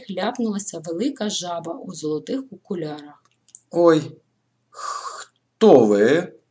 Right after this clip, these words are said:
Speaker 1: пробелькотів Крякс. Пак і Гелгуш вражено мовчали.
Speaker 2: «Знайомитися будемо потім. Треба ква-, квапитися.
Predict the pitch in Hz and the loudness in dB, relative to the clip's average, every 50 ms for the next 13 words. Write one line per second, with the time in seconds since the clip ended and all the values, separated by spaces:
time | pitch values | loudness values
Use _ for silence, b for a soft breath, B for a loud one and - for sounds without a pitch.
0 | _ _ _ _ _ _ _ _ - - 185 175 208 208 208 - 214 214 - 226 | _ _ _ _ _ _ _ _ -8 -8 -2 -2 -2 -2 0 0 -2 0 0 0
1 | 220 220 - - 202 190 175 165 160 - - - - - _ - 220 269 269 - | 0 0 -2 -6 -4 -4 -4 -4 -4 -4 -6 -6 -6 -8 _ 2 2 2 2 0
2 | - 214 185 156 151 185 247 285 311 269 214 208 196 - - 240 247 214 180 202 | -6 -10 -10 -6 -4 -2 0 0 0 0 -2 -4 -4 -6 -8 -8 -10 -10 -6 -4
3 | 233 262 269 254 247 226 208 202 202 202 202 - - - 185 165 151 147 147 147 | -2 -2 -2 -2 -2 -2 -2 -2 -4 -6 -6 -6 -8 -8 -8 -8 -10 -10 -12 -12
4 | - b b b b b b b b _ 92 90 92 95 95 92 104 120 131 135 | -16 b b b b b b b b _ -12 -10 -6 -4 -2 0 2 4 4 6
5 | 131 - 110 - 113 101 101 113 110 120 120 120 113 - 131 117 101 - 90 82 | 4 4 2 0 0 0 0 0 0 2 0 -2 -2 0 0 0 0 0 -6 -12
6 | - _ _ _ b b b b _ _ - 123 139 143 135 139 131 135 135 123 | -14 _ _ _ b b b b _ _ 2 4 4 6 8 6 4 4 2 6
7 | 135 139 139 131 131 - - - - 127 175 185 151 - 127 110 - 107 95 - | 8 10 10 10 8 2 -6 -12 0 6 8 8 8 8 6 0 0 -2 -2 -2
8 | 101 92 87 87 | -2 -2 -4 -6